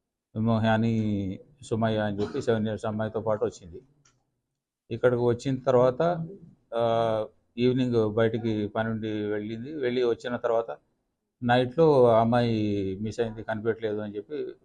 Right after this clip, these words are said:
వెతికినారు. వెతికి ఎక్కడ కనిపించకపోతే ఇమీడియట్‌గా పోలీస్ స్టేషన్కి వచ్చి అదే రోజు రాత్రి థర్టీయత్ నైట్ నైన్ థర్టీకి వచ్చి కంప్లైంట్ ఇచ్చినారు మాదనపేటలో మిస్సింగ్ అని చెప్పి.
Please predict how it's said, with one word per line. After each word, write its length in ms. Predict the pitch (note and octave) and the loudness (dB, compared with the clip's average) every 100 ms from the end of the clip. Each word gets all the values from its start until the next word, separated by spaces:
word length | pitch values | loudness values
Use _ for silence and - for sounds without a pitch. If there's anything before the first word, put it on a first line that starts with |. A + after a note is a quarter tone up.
| - | -6
వెతికినారు. 480 | A#2+ A#2+ A2 G#2+ - D3+ | -6 -4 -4 -4 -6 -4
వెతికి 380 | B2 A#2+ C#3+ D3+ | -4 -4 -8 -4
ఎక్కడ 240 | B2+ B2+ | 2 2
కనిపించకపోతే 600 | A#2+ A#2 B2 A2+ A2+ - - _ _ _ _ _ - | 2 0 0 0 -2 -8 -20 _ _ _ _ _ 0
ఇమీడియట్‌గా 840 | B2 B2+ B2 D3 D3 A#2+ G#2+ G2 F#2+ | 4 4 4 6 6 6 6 2 2
పోలీస్ 160 | A#2+ G#2 | 0 0
స్టేషన్కి 240 | A2+ A2 | -2 -2
వచ్చి 200 | A#2 C3+ | -4 -2
అదే 160 | A2+ A#2 | 0 0
రోజు 560 | A2+ G#2 G2 F#2+ F#2 | 0 -2 -4 -4 -4
రాత్రి 440 | G2 G#2 - G2 F2+ _ _ - - B2 | -2 -2 -2 -12 -12 _ _ -20 -6 0
థర్టీయత్ 380 | G#2 A#2 A2+ A2+ G2 F#2+ F#2 | 2 2 2 2 2 4 2
నైట్ 720 | G#2 A2 A2 A2+ F#2+ F#2 F2+ | 0 0 0 0 2 0 -2
నైన్ 180 | G#2 G#2 | -2 0
థర్టీకి 280 | G#2 A2 G#2 | -2 -2 -4
వచ్చి 300 | G2+ C#3+ C#3+ _ _ _ _ _ _ - | -6 -10 -12 _ _ _ _ _ _ -4
కంప్లైంట్ 300 | A2 A2 G2 | 0 0 -2
ఇచ్చినారు 240 | F#2 F#2+ | -8 -8
మాదనపేటలో 480 | F#2+ F#2+ F2+ F#2 G2 | -4 -4 -4 -8 -6
మిస్సింగ్ 300 | F#2+ F2+ F#2+ | -8 -8 -8
అని 160 | F2 E2+ | -8 -8
చెప్పి. 200 | E2+ | -12